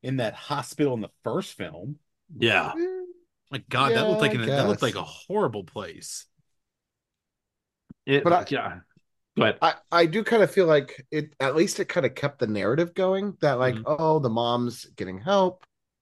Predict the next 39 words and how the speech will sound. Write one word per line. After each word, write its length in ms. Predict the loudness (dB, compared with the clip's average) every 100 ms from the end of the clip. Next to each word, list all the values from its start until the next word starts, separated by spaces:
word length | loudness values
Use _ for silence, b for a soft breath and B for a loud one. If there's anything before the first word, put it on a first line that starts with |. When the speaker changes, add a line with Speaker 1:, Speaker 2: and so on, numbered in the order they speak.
| _ _ 2
Speaker 3:
The, 520 | 4 4 4 0 -2
you 140 | -4 -6
know, 80 |
he's 460 | -8 -4 -2 -4 -6
kind 200 | -4 -2
of 80 | -2
in 100 | -4
foster 420 | -2 0 0 -6
care, 260 | -2 0 0
'cause 320 | -2 -6 -8 B B B B
it's 200 | 0 0
kinda 300 | -2 2 2 2
kept 280 | -2 0
this 240 | 0 0 -2
theme 320 | 0 2 4
going 300 | 4 2 2
of, 120 | 0
like, 200 | 0 -2
no 200 | 0 2
one 200 | 2 0
believes 480 | -2 -4 -4 -6 -8
him. 180 | -16 -16
So 160 | -2 0
I 80 |
did 300 | 2 4 4
kind 180 | 2 0
of 80 | 0
appreciate 600 | -2 -4 -6 -4 -2 -2
that 140 | -2 0
there 120 | 0
was 120 | -2
a 60 | -8
certain 220 | -6 -6
approach 460 | -6 -4 -4 -6 -8
to 100 | -4
that 220 | -4 -4
this 180 | -8 -4
time 220 | -2 0
around. 320 | 0 -2